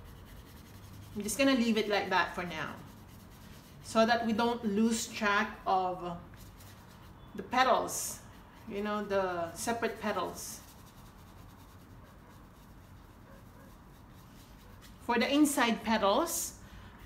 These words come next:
um, or the inner petals, we're not going to absolutely delete the sketch lines. Just make sure that the sketch lines are still visible to you,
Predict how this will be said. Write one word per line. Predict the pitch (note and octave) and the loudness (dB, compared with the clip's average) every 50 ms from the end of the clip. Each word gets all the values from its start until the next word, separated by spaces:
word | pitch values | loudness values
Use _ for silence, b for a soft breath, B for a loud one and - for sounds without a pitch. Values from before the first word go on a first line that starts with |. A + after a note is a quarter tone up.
| B - | B 0
um, | G3+ G3 F#3+ F#3 F3 F3 E3+ - - | 2 4 4 2 2 -2 -6 -10 -2
or | - A3 G#3 | 2 4 4
the | A3 A3 C4+ | 4 4 4
inner | C#4+ D#4+ C#4+ A3+ F#3 - - | 4 4 4 4 2 2 -2
petals, | G3 F#3+ F3+ F3 F3 G3+ B3+ D#4 - - - - - - - - - - - - - | -2 -2 0 0 0 0 -2 -2 -4 -6 -8 -8 -10 -12 -16 -20 -20 -20 -20 -18 -6
we're | - G#3 A#3 | -2 0 4
not | A#3 B3 B3+ B3+ - A3+ G#3+ | 6 6 6 6 4 -2 2
going | G3+ A3 A3 A3+ A3+ A3+ A3+ A3 - - | 4 4 4 6 4 2 2 0 0 -2
to | G#3 G3+ F3+ F3+ F3 E3 E3 G3 - - - | 0 2 2 0 0 -4 -6 -10 -12 0 2
absolutely | A3+ A3+ G3 F#3+ - - A#3 A3+ A#3 A3+ A3+ A3 A3+ | 2 2 2 0 -4 -2 0 0 0 0 0 0 -2
delete | F#3+ F3+ G3 G3 G3 G3+ A3 A3+ A3 - | 0 0 0 0 0 0 0 -2 -2 0
the | G3 G3 | -2 -2
sketch | - - - F3+ - - - - | -2 0 -4 -4 -4 -4 -4 -2
lines. | A3+ A#3+ C#4 D#4 F4+ F#4+ F#4 - - - B B B B B B B B B B B | 0 0 0 0 0 -2 -4 -6 -8 -10 B B B B B B B B B B B
Just | G#3+ C4 C4+ C4+ D#4 | -2 0 0 0 2
make | D#4+ D#4+ D#4+ | 0 0 0
sure | - - D4+ C#4+ | 0 0 0 2
that | A3+ A#3 A#3 - | 2 2 0 0
the | G#3+ G#3 | 0 -2
sketch | - - - A#3 G#3+ G#3+ - - A3+ | -4 -2 2 2 2 2 2 -2 0
lines | A3+ A3 A3+ A#3+ B3 A3+ | 0 0 2 0 0 0
are | G3+ G#3 | 2 0
still | A3 - - A3 G3 | 0 0 0 0 0
visible | - E3+ G#3+ G#3+ - - A3 G3+ A3+ A#3 A3+ | 0 2 0 0 2 2 2 2 2 0 0
to | - A#3 | 0 0
you, | G#3+ G#3 G#3 A3+ D4 E4 | 0 2 2 0 0 -2